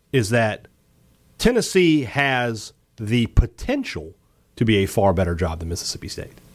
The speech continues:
Far better. They got a lot more money, a lot more support. They got a, they have a na-, even with as bad as they are, they are still a national brand that Tennessee is a program that if you saw, woke up one morning and they were number two in the nation, you wouldn't sneeze. You'd just be like, "Oh, okay, Tennessee's number two."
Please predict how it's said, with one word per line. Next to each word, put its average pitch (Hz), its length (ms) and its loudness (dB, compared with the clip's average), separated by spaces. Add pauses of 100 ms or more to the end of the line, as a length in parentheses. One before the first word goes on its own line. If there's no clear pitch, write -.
Far 269 220 4
better. 85 240 -8 (300)
They 104 60 -4
got 98 120 0
a 92 40 -2
lot 147 140 2
more 165 140 4
money, 143 360 2 (140)
a 95 60 -4
lot 135 180 2
more 147 160 4
support. - 540 0 (360)
They 110 100 0
got 110 260 0
a, 110 40 -6
they 113 120 0
have 151 240 0
a 165 80 0
na-, 143 220 -2
even 214 340 4
with 151 300 2
as 113 160 0
bad 135 240 2
as 131 60 -6
they 131 100 -2
are, 113 180 2
they 107 180 -4
are 110 100 -2
still 147 280 0
a 104 60 0
national 139 580 2
brand 107 480 2 (380)
that 107 280 -2 (240)
Tennessee 185 320 4
is 165 80 4
a 143 60 0
program 135 400 2
that 117 80 0
if 110 100 -4
you 127 100 0
saw, 147 200 2
woke 156 340 4
up 156 160 0
one 143 100 4
morning 131 300 4
and 110 120 2
they 120 100 4
were 123 120 2
number 117 240 2
two 131 220 2
in 120 80 4
the 113 60 4
nation, 117 440 0 (220)
you 131 120 6
wouldn't 113 280 4
sneeze. 87 440 -6
You'd 107 100 -4
just - 80 -12
be 113 60 0
like, 110 100 2
"Oh, 123 140 2
okay, 101 140 -4
Tennessee's 98 360 -2
number 95 160 2
two." 95 200 0